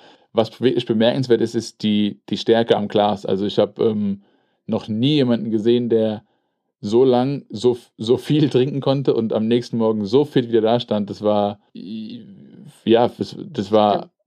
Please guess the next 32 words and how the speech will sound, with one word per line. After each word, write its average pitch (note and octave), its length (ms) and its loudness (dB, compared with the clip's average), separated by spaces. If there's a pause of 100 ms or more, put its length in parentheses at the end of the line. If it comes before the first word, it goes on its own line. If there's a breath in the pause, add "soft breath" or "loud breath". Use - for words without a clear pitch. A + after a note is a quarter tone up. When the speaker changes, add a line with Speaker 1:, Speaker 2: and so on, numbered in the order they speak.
Speaker 1:
Bemerkenswert. G#2+ 580 0
Speaker 2:
Ich - 80 -20
glaub, - 140 2
das G2 140 -2
ist - 220 -2
sein G3 220 2
Sport. F#3+ 440 -2
Also D#3+ 180 -6
das D#3+ 140 -10
ist - 120 -14
halt E3+ 160 -4
das D#3+ 100 -8
Training, F3 320 -2
was E3+ 160 -6
er F3+ 140 2
wahrscheinlich E3+ 420 -6
nicht F3+ 160 -10
nur F3 140 -4
mit, E3+ 360 -8
äh, E3+ 160 -4
solchen D#3+ 960 -6
Ra-, D#3+ 240 -6
Frankfurter F3+ 500 0
Reisegruppen F#3+ 960 0
ausübt, F3+ 440 -2
sondern F3 220 2
auch E3+ 120 -2
noch F3+ 120 -4
mit F3+ 140 -4
ein - 40 -16
paar F#3 160 -4
anderen. F#3 380 0